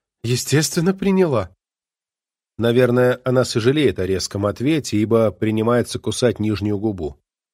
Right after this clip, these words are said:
«Извините, я не хотела, просто все это...» Тяжело вздыхает. «Да, я приняла душ». «Нам понадобится ваша одежда, все, что было на вас вчера, в том числе и нижнее белье».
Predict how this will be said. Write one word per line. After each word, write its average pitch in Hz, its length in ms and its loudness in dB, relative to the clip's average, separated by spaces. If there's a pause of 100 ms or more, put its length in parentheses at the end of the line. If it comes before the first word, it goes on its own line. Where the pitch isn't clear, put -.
(800)
«Извините, 131 460 0
я 117 60 6
не 113 100 4
хотела, 127 420 0
просто - 320 -6
все - 220 2
это...» 110 300 0 (1300)
Тяжело 107 320 0
вздыхает. 92 640 -4 (240)
«Да, 156 300 2
я 165 220 -2
приняла 113 420 -2
душ». 82 300 -16 (1200)
«Нам 131 180 2
понадобится 151 540 2
ваша 139 240 2
одежда, 87 400 -2
все, 156 220 0
что 175 180 0
было 170 180 0
на 139 140 4
вас 151 180 2
вчера, 101 380 -2
в - 120 -18
том 202 180 2
числе 185 340 -2
и - 20 0
нижнее 139 360 2
белье». 82 400 -2